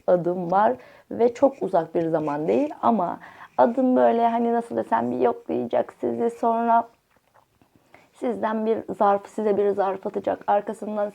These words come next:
siz onun istediği tepkiyi verirseniz, e, konuşmalar devam edecek. Bu tarzda arkadaşlar. Böyle çok büyük bir şey beklemeyin. Deyip bütün, e,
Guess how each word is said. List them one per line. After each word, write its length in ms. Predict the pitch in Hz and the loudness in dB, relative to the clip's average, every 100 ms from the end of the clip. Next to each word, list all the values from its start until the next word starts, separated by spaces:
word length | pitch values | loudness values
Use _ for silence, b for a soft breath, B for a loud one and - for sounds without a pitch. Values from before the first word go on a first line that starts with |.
| - | -10
siz 160 | 202 | -12
onun 280 | 196 196 202 | -4 -4 -4
istediği 500 | 202 - 190 185 180 b b b - | -8 -6 -2 0 -2 b b b -8
tepkiyi 420 | - 208 - 196 190 | -4 -4 -4 -4 2
verirseniz, 560 | 196 202 202 202 202 - - | 2 2 -2 -6 -6 -10 -6
e, 280 | - 160 - | -2 -2 -2
konuşmalar 640 | 208 208 196 202 196 190 202 | -6 -6 -4 -2 -2 0 4
devam 360 | 196 196 202 | 4 2 -2
edecek. 340 | 196 202 196 - | -2 -4 -4 -4
Bu 100 | - | -2
tarzda 400 | 254 170 151 131 | 0 0 2 0
arkadaşlar. 640 | 135 - - - - - - b b b | -2 -6 -8 -10 -14 -18 -20 b b b
Böyle 200 | - 285 | 2 4
çok 260 | 359 349 | 2 0
büyük 160 | 254 - | -2 -2
bir 60 | 190 | -2
şey 180 | 240 | 0
beklemeyin. 520 | 190 175 - - - - _ _ _ _ _ b b b b b b b b - | 0 -2 -6 -8 -8 -12 _ _ _ _ _ b b b b b b b b 2
Deyip 440 | 277 277 269 - | 4 4 2 -6
bütün, 460 | 233 - 320 254 - | -2 2 4 2 2
e, 280 | 180 180 | 6 8